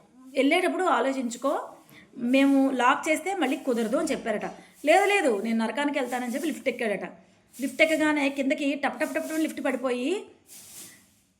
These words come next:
మ-, మాంసపు ముద్దలు, చీమి, నెత్తురు, చాలా వరస్ట్, అశుద్ధాలు, వీటన్నిటిలో అంటే పేడ, ఇంకా నా నోటితో చెప్పలేను, క్రిమికి, క్రిములు, కీటకాలు, వీటన్నిటిలో పడ్డాడట.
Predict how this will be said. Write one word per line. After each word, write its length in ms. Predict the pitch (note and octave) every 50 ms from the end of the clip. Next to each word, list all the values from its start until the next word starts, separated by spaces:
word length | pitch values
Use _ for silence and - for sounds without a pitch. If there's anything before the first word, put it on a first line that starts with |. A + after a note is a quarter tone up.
| _ -
మ-, 340 | A#3+ A3+ A3+ A3+ A3+ - - B3
మాంసపు 540 | A3+ A3 A#3 A#3+ C4 C#4 C4+ E4 - E4
ముద్దలు, 580 | C#4 A#3 A#3 G#3 G3 F#3+ C4 C4 A3+ G3 F3+ F3+ - -
చీమి, 460 | A#3+ B3 C4+ C#4 C#4+ C#4 B3 G#3 G3 G#3
నెత్తురు, 600 | G#3+ - - - C4+ C4+ B3+ B3 G#3+ F#3 - - - - - - - _ _ _ - -
చాలా 200 | C#4 C4 C4 D4+
వరస్ట్, 480 | D4+ A#3 G#3 A3 A3 C4+ C#4 - - C#4+ A#3+ - - - - -
అశుద్ధాలు, 920 | G3 G3 F#3+ - - - A#3+ A#3 - G#2+ - C4+ C4+ C4 - D3+ - - - - - - - - - - - - - - -
వీటన్నిటిలో 680 | G#3+ B3+ A#3 C4 A3+ A3+ A#3+ C4 C#4+ C#4 C4 C#4+ C#4+ C#4
అంటే 560 | - - G#3+ A3+ C4 D#4 D#4+ D#4 - - - - - - - _ _ _ -
పేడ, 300 | B3 A3+ A3+ A#3+ B3 C4
ఇంకా 280 | C4+ B3+ B3 A#3+ B3 C4
నా 160 | C4 C4 B3+
నోటితో 300 | B3 B3 B3 B3+ - D#4+
చెప్పలేను, 600 | D#4+ D4 A#3+ - - A#3+ A#3+ A3 G#3 G#3 B3+ D#4 - - - - - - - - _ - -
క్రిమికి, 560 | C4+ C4 C4+ D#4 D#4 - C4+ C4+ C4+ - - -
క్రిములు, 600 | B3+ B3+ B3+ C#4 D4+ D#4 D#4 C#4 G3+ F3+ - -
కీటకాలు, 500 | - A#3+ A#3 C4 - - C#4+ C#4 C#4 C#4
వీటన్నిటిలో 580 | A#3 F#3+ - A#3+ A#3 A3 G#3+ A#3+ A#3+ B3 C#4 D#4
పడ్డాడట. 400 | D#4 B3 G#3+ A#3 A3 G#3+ G3 -